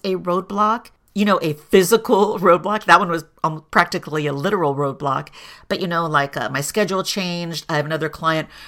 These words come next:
Her dog is ill, so he's been waking her up in the middle of the night, so she's not getting quality sleep. And we all know what happens when you don't get quality sleep. I'm also talking about emotional and mental roadblocks, because for the most part,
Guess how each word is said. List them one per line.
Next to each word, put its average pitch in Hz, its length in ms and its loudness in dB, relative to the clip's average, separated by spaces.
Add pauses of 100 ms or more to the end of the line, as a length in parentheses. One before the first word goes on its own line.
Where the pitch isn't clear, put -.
Her 170 180 -2
dog 170 500 6
is 160 240 -6
ill, 165 380 0
so 151 260 -4
he's 156 380 -6
been 147 180 -4
waking 160 360 -4
her 156 120 -2
up 165 160 -2
in 165 80 -6
the 147 60 -12
middle 156 200 -4
of 165 80 -8
the 156 40 -8
night, 156 240 -4
so 151 120 -8
she's 143 220 -8
not 151 220 0
getting 147 200 -6
quality 151 440 -2
sleep. 156 360 -6
And 139 140 -8
we 165 80 0
all 156 100 4
know 147 280 -6 (160)
what 156 140 -4
happens 147 420 -4
when 139 100 -8
you 139 80 -6
don't 143 180 -6
get - 120 -14
quality 143 340 -8
sleep. - 340 -8 (560)
I'm 196 240 2
also 226 340 -8
talking 180 520 -10
about 165 340 -8 (200)
emotional 190 840 -6
and 147 240 -6
mental 160 560 -6 (160)
roadblocks, 147 720 -6
because 175 400 -6 (200)
for 180 140 -4
the 156 100 -8
most 147 360 -8
part, 190 240 -2